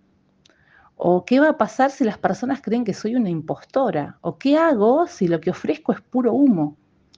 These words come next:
También vienen ideas como, "¿y si mejor me dedico solo a la clínica, me lleno de pacientes, necesito pagar techo, comida?". También las piedritas aparecen como en forma de prejuicios, ¿no? Como decís vos, Valen,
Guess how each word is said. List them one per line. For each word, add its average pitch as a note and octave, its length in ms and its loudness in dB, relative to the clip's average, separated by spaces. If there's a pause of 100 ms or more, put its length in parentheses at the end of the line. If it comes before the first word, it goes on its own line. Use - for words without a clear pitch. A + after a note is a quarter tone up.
(920)
También A3 380 2
vienen B3+ 240 4
ideas G#3+ 300 2
como, G#3 320 0
"¿y G3 80 0
si G3 160 -4
mejor A3+ 400 2
me B3+ 140 4
dedico G#3 340 -4
solo G#3 260 -2
a G#3+ 40 2
la F3+ 120 0
clínica, A#3 640 0
me F#3 160 -2
lleno G3 320 -4
de F#3+ 80 0
pacientes, G3 960 -2
necesito F#3+ 720 0
pagar E3 320 -2
techo, G3+ 440 0
comida?". G#3 680 0 (1600)
También B3 280 4
las F4 160 -4
piedritas A#3 580 0
aparecen G3+ 480 0
como F3+ 240 -2
en E3 120 -4
forma G#3 260 0
de E3+ 100 2
prejuicios, E3+ 720 -4
¿no? F#3+ 160 -6
Como F3 240 -4
decís F3+ 280 -8
vos, F#3 180 -6
Valen, F3 380 -2